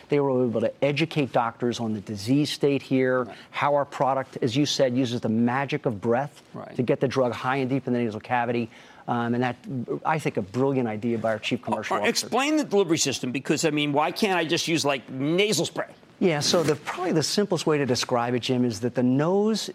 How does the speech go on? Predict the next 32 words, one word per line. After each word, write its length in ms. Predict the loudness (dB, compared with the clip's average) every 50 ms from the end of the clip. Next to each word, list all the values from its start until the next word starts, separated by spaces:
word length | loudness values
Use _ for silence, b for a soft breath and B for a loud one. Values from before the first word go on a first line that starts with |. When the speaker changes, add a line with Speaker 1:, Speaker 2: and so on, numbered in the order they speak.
| -4 -2
Speaker 1:
i-, 140 | -2 -2 0
most 300 | 0 2 2 0 2 0
people 160 | 2 2 2
don't 180 | 2 2 2 2
really 180 | 2 2 4
know 220 | 4 4 4 4 2
what's 240 | 2 0 0 -2
behind 560 | -4 -6 -6 -6 -6 -4 -2 -2 0 0 0 0
the 60 | -2
front 260 | -4 -4 -4 0 0
of 60 | 0
your 80 | 0 -2
face. 420 | -2 -4 -2 0 0 -2 -4 -2
The 80 | -2 0
nose 400 | 0 0 0 0 0 0 0 -2
is 80 | -2
designed 500 | -2 0 -2 0 0 0 0 0 0 2
to 60 | 2 2
let 240 | 2 2 2 0
stuff 360 | -2 -4 -2 -2 -2 -2 -2 -2
go 160 | 0 0 2
this 320 | 2 2 0 0 0 0 0
way 440 | 2 2 2 2 0 -2 -4 -6 B B B -2
and 120 | -2 -2 0
to 100 | -2 0
Speaker 2:
Gravity. 260 | 0 0 0 0 0
Speaker 1:
prevent 360 | 0 2 2 2 4 4 2 2
it 120 | 2 0
from 280 | -2 -4 -2 -2 0 0
going 300 | 0 0 0 2 0 0
this 200 | -2 -4 -6 -6
way. 340 | -4 -4 -4 -4 -6 -8